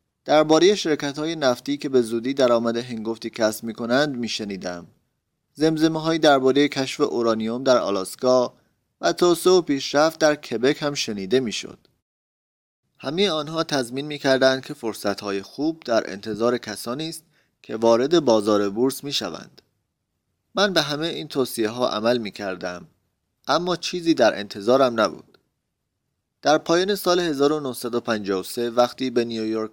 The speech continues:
بازگشتم، یازده هزار دلار سرمایهٔ من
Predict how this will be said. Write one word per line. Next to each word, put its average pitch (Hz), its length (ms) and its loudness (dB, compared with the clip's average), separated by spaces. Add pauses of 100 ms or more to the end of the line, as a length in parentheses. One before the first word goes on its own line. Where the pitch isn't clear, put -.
بازگشتم، 113 880 2 (580)
یازده 165 440 4
هزار 156 340 4
دلار 131 340 4
سرمایهٔ 107 640 -2
من 139 340 0